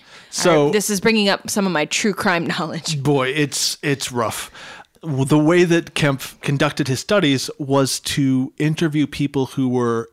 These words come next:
Speaker 1: institutionalized and related this, uh, homosexual panic to people with hallucinations and delusions and suicidal ideation, really inflating what it was.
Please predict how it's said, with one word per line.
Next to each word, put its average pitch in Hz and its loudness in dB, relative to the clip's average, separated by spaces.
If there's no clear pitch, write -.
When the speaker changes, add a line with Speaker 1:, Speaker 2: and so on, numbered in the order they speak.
Speaker 1:
institutionalized 165 -2
and 147 2
related 160 2
this, 139 -4
uh, 131 -4
homosexual 147 0
panic 180 -2
to - -4
people 135 0
with 123 -2
hallucinations 151 0
and 127 -4
delusions 143 -2
and 117 -6
suicidal 123 -2
ideation, 143 -2
really 165 4
inflating 131 0
what 110 -2
it 104 -10
was. - -12